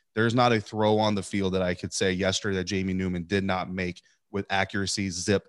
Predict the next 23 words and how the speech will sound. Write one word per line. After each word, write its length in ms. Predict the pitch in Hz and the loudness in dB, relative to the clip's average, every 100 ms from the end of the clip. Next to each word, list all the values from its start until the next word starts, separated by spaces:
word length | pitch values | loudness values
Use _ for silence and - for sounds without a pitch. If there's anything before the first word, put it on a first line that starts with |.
| _ _ | _ _
and 100 | 101 92 | -8 -6
with 140 | 87 | -6
poise. 420 | - 95 90 82 _ _ - | -2 0 0 -4 _ _ -6
Uh, 140 | 95 | 0
and 100 | 98 | 2
it 40 | 104 | 2
was 180 | 98 98 | 0 -2
re-, 120 | 107 98 | -2 0
and 80 | |
it 40 | 98 | -2
was 100 | 92 | -2
really 180 | 104 98 | 0 2
a 40 | |
lot 180 | 95 90 | 2 0
of 60 | 87 | -2
fun. 200 | 92 87 | -4 -4
Kellen 300 | - 127 117 | 0 2 2
Mond 460 | 101 101 113 104 | 2 2 0 -2
didn't 200 | 101 107 | -2 -2
have 200 | 110 113 | 0 0
a 100 | 107 | 0
bad 460 | 98 90 87 98 123 | -2 -4 0 0 0
day, 240 | 139 143 | 0 0